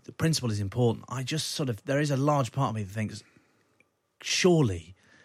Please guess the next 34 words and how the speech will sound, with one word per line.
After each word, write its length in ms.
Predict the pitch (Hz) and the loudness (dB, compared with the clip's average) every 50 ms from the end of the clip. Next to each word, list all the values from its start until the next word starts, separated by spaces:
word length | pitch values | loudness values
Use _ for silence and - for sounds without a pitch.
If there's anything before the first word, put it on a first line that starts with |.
| _ _ _ _ _ _ _ _ - - - - | _ _ _ _ _ _ _ _ -20 -20 -10 -6
that 160 | 139 135 127 | -4 -2 0
is 120 | 113 101 | 0 0
a 60 | 113 101 | -2 -2
small 280 | - - 127 117 110 | -2 0 2 2 2
price 280 | 101 - 113 107 95 - | 2 2 0 0 0 0
to 80 | - 104 | -4 -4
pay 240 | - 117 110 101 95 | 0 2 2 2 2
for 180 | - - 98 | 0 0 -2
a 40 | 110 - | -2 0
process, 560 | - 143 147 139 127 - - 120 107 - - - _ _ _ - | 4 4 6 6 4 4 2 0 0 -2 -6 -12 _ _ _ -4
actually, 500 | 185 196 - - - 107 92 98 113 117 _ - - | -4 -2 -4 -4 -4 -4 -6 -6 -8 -10 _ -14 -6
that 240 | 127 143 143 - - - - _ _ - | -2 -2 -2 -2 -4 -10 -20 _ _ -2
wasn't 280 | 139 143 180 175 - | 0 2 2 2 0
undermined 420 | 120 110 101 95 95 92 90 90 87 | -2 -2 -2 -2 -2 -2 -2 -2 -4
in 80 | 80 | -6
the 100 | 82 90 | -6 -6
end, 240 | 87 82 80 - 110 - - | -6 -8 -8 -10 -12 -6 -4
that 60 | 127 | -4
it 80 | 127 - | -2 -2
was 120 | 151 143 | -2 -4
suc-, 180 | - - 139 - | -4 -4 -8 -8
successful. 640 | - - - 139 - 127 - 151 147 143 - - 92 | -10 -12 -10 -8 -8 -4 0 0 0 0 0 -4 -8
It 100 | 92 - | -6 -2
has, 240 | - 117 120 104 - | 0 0 0 0 0
ha-, 180 | 113 143 147 - | -4 -6 -6 -6
it 160 | - 131 104 123 | -6 -6 -4 -2
has, 360 | 120 127 120 104 117 127 - _ _ _ - - - _ _ _ _ - - - | -2 -2 -2 -2 -4 -10 -14 _ _ _ -20 -20 -20 _ _ _ _ -20 -10 -2
Boris 200 | - 147 147 131 | 0 2 2 2
Johnson 280 | - 156 135 110 - 131 | 2 0 0 0 0 0
is 80 | 120 117 | 2 4
no 200 | 131 143 139 139 | 6 6 8 8
longer 320 | 131 123 123 123 117 117 | 6 6 4 4 4 2
in 100 | 110 107 | 2 2
political 560 | - 120 120 110 - - 117 110 104 104 - | 2 0 0 0 -2 -2 0 0 0 0 -2